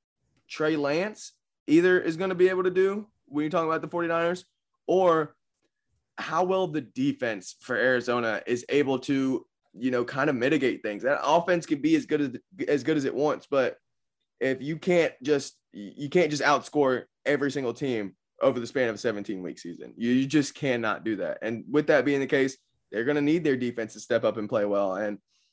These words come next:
that's gonna be the point for them that I'm gonna be watching this season.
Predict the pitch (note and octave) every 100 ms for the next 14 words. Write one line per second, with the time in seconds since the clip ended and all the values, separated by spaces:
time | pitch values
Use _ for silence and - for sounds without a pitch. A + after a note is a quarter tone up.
0 | - B2+ D3+ - E3+ D#3 D3+ D3 D#3 C3+
1 | A#2+ C3 B2+ A2+ - - B2 A#2 A#2+ A#2+
2 | A2 G#2 G2+ F#2 - F2 D#2 - - -